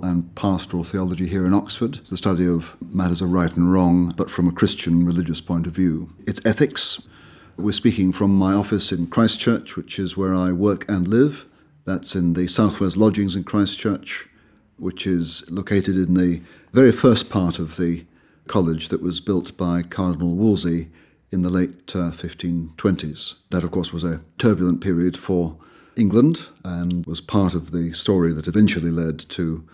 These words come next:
Henry the eighth's repudiation of the authority of the Roman Church.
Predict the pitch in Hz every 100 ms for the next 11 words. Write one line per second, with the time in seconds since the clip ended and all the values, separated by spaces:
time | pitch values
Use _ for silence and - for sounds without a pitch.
0 | - 92 85 85 82 78 - - - -
1 | _ _ _ - 80 92 90 95 87 -
2 | 78 73 82 82 80 76 - 78 - 101
3 | 87 85 82 82 92 90 87 - 104 -
4 | - -